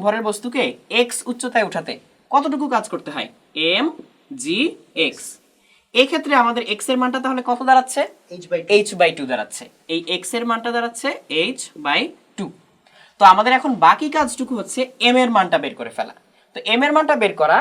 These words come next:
Speaker 1: actually বেশ সোজা, কারণ আমরা এর আগে already এই চৌবাচ্চার ভিতরের আয়তনটা বের করে রেখেছি, সেটা হচ্ছে পাই আর স্কয়ার এইচ। তো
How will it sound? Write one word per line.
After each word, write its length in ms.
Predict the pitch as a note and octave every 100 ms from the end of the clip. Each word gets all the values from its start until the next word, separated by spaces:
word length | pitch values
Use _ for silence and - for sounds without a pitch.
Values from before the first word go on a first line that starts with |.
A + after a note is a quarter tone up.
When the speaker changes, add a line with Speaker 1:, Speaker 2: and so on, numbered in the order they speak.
| - _ E3
Speaker 1:
actually 340 | E3 F3 F3 F4+ -
বেশ 140 | E3+ E3+ -
সোজা, 280 | F#3 E3 G#3 - _ _ _ -
কারণ 180 | G3 G3+ - G#3
আমরা 240 | C4+ C#4+ A3+ A3+ G3+
এর 80 | A#3+ C4
আগে 160 | G#3 F#3 - F#3+
already 380 | G#3+ C4 G#3+ C#4+ - _ _ - G3+
এই 80 | A#3+ B3
চৌবাচ্চার 480 | A#3+ A#3+ B3+ B3+ A#3+ D3+
ভিতরের 340 | F3+ A#3 G#3+ - -
আয়তনটা 500 | G#3+ D4 D#4 D#4 B3 C4 - _ _ D#3+
বের 120 | F#3 F#3+
করে 120 | E3 C#3+
রেখেছি, 300 | C3 - C4+ F#4 - -
সেটা 120 | G3
হচ্ছে 160 | G3 A#3 -
পাই 220 | F#3 G3+ B3
আর 80 | G#3+ -
স্কয়ার 240 | - A#3+ - F3
এইচ। 160 | - - - _ _ _ _ _ _ _ _ - - -
তো 40 | _